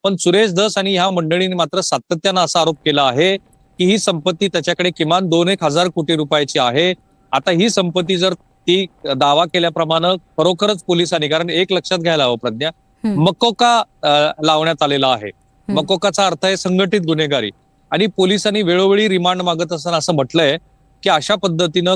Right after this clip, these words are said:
Speaker 1: खंडणीसाठी धमक्या देऊन वेगळ्या पद्धतीच्या लोकांना, अ, फशीला पाडून त्यांना दबाव देऊन वाल्मिक कराड आणि ह्या मंडळींनी मोठ्या प्रमाणामध्ये संपत्ती जप-, जमा केलेली आहे आणि हे एक संघटित गुन्हेगारीचं मोठं कृत्य आहे.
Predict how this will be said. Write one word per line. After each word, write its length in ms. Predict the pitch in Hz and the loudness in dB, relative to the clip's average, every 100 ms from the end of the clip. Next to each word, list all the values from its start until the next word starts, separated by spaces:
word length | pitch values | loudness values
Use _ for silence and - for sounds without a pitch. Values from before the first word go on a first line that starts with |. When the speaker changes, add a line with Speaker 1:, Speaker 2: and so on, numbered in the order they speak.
| - | 0
Speaker 1:
खंडणीसाठी 600 | 147 147 170 170 160 170 | -2 0 -2 -2 -4 -2
धमक्या 380 | 147 139 135 151 | -2 -2 -2 0
देऊन 300 | 151 151 104 _ _ _ - | 2 2 0 _ _ _ -2
वेगळ्या 280 | 156 165 196 | 0 2 0
पद्धतीच्या 560 | 180 151 160 170 185 | 0 -2 0 -2 -2
लोकांना, 640 | 165 147 156 151 160 170 175 _ _ - | 0 0 0 -2 0 0 0 _ _ -4
अ, 100 | 139 - | -4 -2
फशीला 320 | 156 175 175 | -2 0 0
पाडून 500 | 165 170 165 175 123 - _ _ _ | 2 2 2 0 -2 -10 _ _ _
त्यांना 400 | 151 147 165 170 - - | -2 0 2 2 0 -4
दबाव 380 | 143 147 160 175 | -2 2 2 2
देऊन 380 | 156 185 170 110 - _ _ - | 2 4 2 0 -10 _ _ -2
वाल्मिक 360 | 147 156 202 202 | 0 0 -2 -2
कराड 260 | 180 180 | 0 0
आणि 160 | 175 175 | 0 -2
ह्या 140 | 170 | -4
मंडळींनी 460 | 160 147 151 165 185 | -4 -2 0 0 0
मोठ्या 300 | 160 139 160 | -2 0 -2
प्रमाणामध्ये 500 | 160 156 156 156 156 | -2 -2 0 0 -2
संपत्ती 520 | - 131 113 156 175 | -2 -4 -2 -2 0
जप-, 340 | 147 131 - 123 | -2 -4 -4 0
जमा 260 | 139 147 | 0 2
केलेली 360 | 147 165 165 170 | 2 2 2 2
आहे 280 | 156 180 220 _ _ - | 2 2 -2 _ _ -6
आणि 120 | 156 | -2
हे 220 | 160 190 | 0 2
एक 100 | 214 | 0
संघटित 440 | - 165 165 180 208 | 0 0 0 0 0
गुन्हेगारीचं 580 | 170 170 170 165 151 175 | 0 2 0 0 -2 -2
मोठं 260 | 147 170 165 | -2 -2 -2
कृत्य 300 | 180 165 180 | -2 -2 0
आहे. 100 | 113 | 0